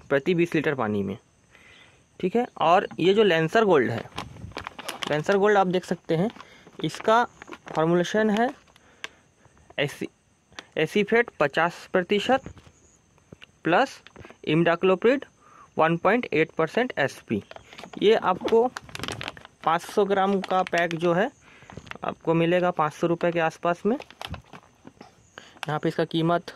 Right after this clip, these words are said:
आठ सौ पंद्रह रुपये लिखा है, लेकिन ये पाँच सौ रुपये में मिल जाएगा आपको। और ये वाला भी आपको ढाई सौ रुपये के आसपास में मिल जाएगा, अस्सी एमएल का जो पैक है एक्का का। तो इन दोनों दवाइयों को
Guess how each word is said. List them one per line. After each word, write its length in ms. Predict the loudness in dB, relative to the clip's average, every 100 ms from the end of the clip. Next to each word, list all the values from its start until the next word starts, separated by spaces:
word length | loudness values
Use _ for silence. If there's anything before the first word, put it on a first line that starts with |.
| -20 -20 -18 -10
आठ 200 | -10 -4
सौ 140 | -4
पंद्रह 260 | -2 -2 -2
रुपये 240 | 0 -2
लिखा 240 | -2 -2 -2
है, 100 | -2
लेकिन 280 | -2 -2
ये 80 | -2
पाँच 240 | -2 -4 -4
सौ 140 | -4
रुपये 200 | -2 0
में 120 | 0
मिल 180 | -2 -2
जाएगा 260 | -2 -2 -4
आपको। 280 | -2 -4 -6 -18 -18 -16 -18 -18 -6
और 360 | -2 0 0 -6 -14 -20 _ _
ये 160 | -2 2
वाला 240 | 2 0
भी 120 | 0 -2
आपको 380 | -2 -2 -2 -4 -12 -8
ढाई 240 | -4 -4
सौ 380 | -2 -2 -2 -4 -10 -8
रुपये 320 | -6 -2 -2
के 160 | -2 -4
आसपास 400 | -4 -4 -6 -4
में 80 | -2
मिल 260 | -2 -2 0
जाएगा, 360 | -2 -2 -4 -8 -20 -20 -8
अस्सी 300 | -8 -6 -2
एमएल 260 | 0 0 -2
का 140 | -2
जो 160 | -2 -2
पैक 260 | -2 -4
है 180 | -4 -6 -6 _ _ _ _ _ -20 -6
एक्का 300 | -6 -4 -4
का। 200 | -4 -8 -10 _ -20 -20 -20 -12 -8
तो 120 | -6 0
इन 340 | 2 2 0 -6 -14 -16 -8
दोनों 420 | -2 0 2 0
दवाइयों 400 | 0 2 2 0
को 260 | 0 -2